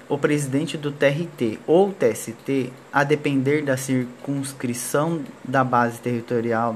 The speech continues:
da categoria profissional, é que terá competência para apreciação e, por tal razão, deve ser feito menção a ele na representação. A petição inicial no dissídio coletivo deve conter ainda as bases da conciliação,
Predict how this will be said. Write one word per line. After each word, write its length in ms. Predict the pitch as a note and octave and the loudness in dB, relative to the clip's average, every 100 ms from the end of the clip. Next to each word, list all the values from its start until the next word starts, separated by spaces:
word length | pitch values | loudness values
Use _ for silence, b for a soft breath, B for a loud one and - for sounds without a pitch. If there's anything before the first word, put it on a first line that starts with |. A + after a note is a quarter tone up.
| A#2 | 0
da 140 | C3+ | 0
categoria 460 | C#3+ E3 C3 B2 A2+ | 2 -2 -2 -2 -2
profissional, 520 | - - - A#2+ B2 - | -4 -10 -4 -2 -2 -2
é 100 | D3 | 0
que 160 | E3 - | 2 0
terá 320 | F3+ E3 D3+ | 2 4 4
competência 640 | D#3 D#3+ D#3+ D3+ C3+ C#3+ D3+ | 2 0 0 2 0 2 0
para 220 | D3+ D3 | 0 0
apreciação 800 | C#3+ D3 D3 E3+ - - A2+ B2+ B B B B B B | 0 -4 0 0 0 -2 -2 -4 B B B B B B
e, 120 | E3+ | 2
por 220 | F3 F#3 | 6 4
tal 280 | F#3 F#3+ G#3+ | 6 4 6
razão, 440 | A3+ F#3+ D3+ D#3+ E3+ | 6 4 2 2 4
deve 240 | E3 D#3+ | 4 2
ser 220 | - D#3+ | -2 -4
feito 580 | - - - D3 D3 D3+ | -4 -16 -2 0 2 0
menção 640 | D3 F3+ F#3+ - D3+ D#3+ D#3+ | 0 0 -2 0 2 2 0
a 140 | D3+ | 2
ele 240 | C3+ C3+ C#3 | 2 2 0
na 120 | C#3 | 0
representação. 840 | C#3+ C#3 C#3 C#3+ C#3 D#3 - - D2 - - - - - - - - - - - B B B B B B B - | -2 -2 -4 -4 -4 -6 -6 -10 -12 -16 -20 -20 -20 -20 -20 -20 -20 -20 -20 -20 B B B B B B B 0
A 80 | E3+ | 4
petição 380 | F#3 F#3 F#3+ G#3 | 4 4 4 4
inicial 560 | A#3 G#3+ - D#3+ D3 | 4 2 4 4 4
no 480 | C3+ C3 C3+ E3 F3 F3 - - - | 4 4 6 6 4 -2 -14 -20 -12
dissídio 480 | C3+ B2+ - B2+ A2+ | -6 -4 -2 -2 -2
coletivo 680 | - G2+ G#2 - D3 C3+ A#2 | -4 -6 -6 -4 0 0 0
deve 240 | C3 C#3+ | 2 0
conter 340 | D3 D3+ D3 D3 | 0 -2 2 4
ainda 380 | C#3 D3 D#3+ D3 | 4 4 2 2
as 160 | C#3+ | 2
bases 420 | B2+ C3 C#3+ C#3+ | 2 4 4 2
da 140 | C3+ C3+ | -2 -2
conciliação, 800 | C3+ C#3+ C#3+ D3 D#3 - B2 | -2 -4 0 0 0 -4 -4